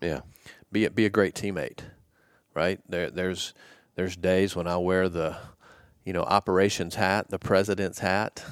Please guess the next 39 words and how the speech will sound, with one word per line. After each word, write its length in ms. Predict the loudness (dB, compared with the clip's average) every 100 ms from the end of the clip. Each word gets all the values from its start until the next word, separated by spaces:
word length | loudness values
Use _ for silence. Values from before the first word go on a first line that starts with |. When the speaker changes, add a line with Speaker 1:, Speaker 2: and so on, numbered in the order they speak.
| -14
Speaker 2:
and 100 | -8
sometimes 420 | -4 -2 0 0 0
I'm 120 | -2
the 80 | -2
delivery 420 | 0 0 -2 -2
guy 220 | -2 -2
too. 240 | -4 -6 -4
Speaker 1:
Yeah. 220 | -4 -4 -6 _ _ _ _ _ _ _ -8
Speaker 2:
And, 180 | -6 -4
and, 240 | -6 -8 -6
and 140 | -4
I 100 | -2
think 240 | -2 -2
it 160 | -2 -4
takes 320 | -2 -2 -2
a 80 | -8
team 580 | -8 -10 -8 -8 -12 -16 _ _ _ _ -12
in 160 | -6 -4
order 200 | -4 -2
to 160 | -2
create 720 | -4 -4 -2 0 -2 -6 -14 -16 _ _ _ _ _ _ -20 _ -20 -10
a 300 | -8 -8 -10 -16 -10
great 580 | -8 -8 -8 -8 -10 -14
team. 320 | -16 -16 -10 -8 -4
Speaker 1:
Yeah. 260 | -4 -6 -8 -16 -20 -20 -20 -20 -8 2
I 140 | 2
agree. 320 | 2 2 2
I 100 | 4
think 120 | 4 2
one 140 | 2
of 60 | 4
the 80 |
things 280 | 2 2 2
that 100 | 2
I, 140 | 2 2 4
I, 180 | 4 4
I 220 | 2 0
glean 540 | 0 -2 -2 0 -2 -4
from 520 | 2 4 4 2